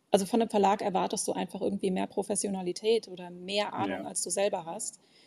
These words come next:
Speaker 1: Und das war eben bei beiden nicht der Fall. Also bei dem einen war es nicht so dramatisch, da waren es halt eher so diese Sachen, die nicht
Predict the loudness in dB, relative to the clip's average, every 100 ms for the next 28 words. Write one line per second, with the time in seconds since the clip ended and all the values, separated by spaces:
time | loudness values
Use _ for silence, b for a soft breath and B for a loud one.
0 | b b b 4 4 6 4 4 4 0
1 | 0 2 2 0 -4 -4 -4 2 2 2
2 | -4 -4 -2 0 0 0 0 -2 -2 -2
3 | -2 -2 -2 -2 -2 -2 -2 -4 -6 -6
4 | -6 -6 -2 -2 -2 -6 -4 0 0 -2
5 | -6 -8 b b b b b b _ _
6 | -4 0 2 2 4 4 4 0 -4